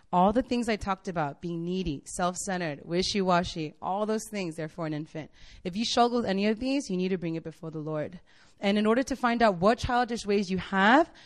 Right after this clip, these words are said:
you need to really sit down with God and ask Him to highlight the very childish and immature things on your heart. You need to give yourself a serious self-assessment.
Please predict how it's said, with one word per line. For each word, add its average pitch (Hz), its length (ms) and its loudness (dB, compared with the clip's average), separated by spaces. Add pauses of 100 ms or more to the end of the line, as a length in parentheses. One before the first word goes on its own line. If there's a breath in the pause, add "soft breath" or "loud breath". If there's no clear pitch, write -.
(180 loud breath)
you 214 140 2
need 240 280 4
to 330 120 0
really 233 400 0
sit 285 320 2
down 320 220 8
with 277 160 4
God 175 400 4 (200 loud breath)
and 190 100 -2
ask 190 300 2
Him 233 120 0
to 208 100 0
highlight 214 480 0
the 185 60 -4
very 196 400 2
childish 247 640 6 (340 loud breath)
and 202 180 0
immature 294 480 10
things 220 380 2
on 175 180 2
your 165 120 2
heart. 160 360 0 (1160)
You 214 120 2
need 262 140 6
to 302 100 4
give 247 200 2
yourself 247 400 6
a 185 80 -4 (200)
serious 311 420 8 (140)
self-assessment. 214 1040 4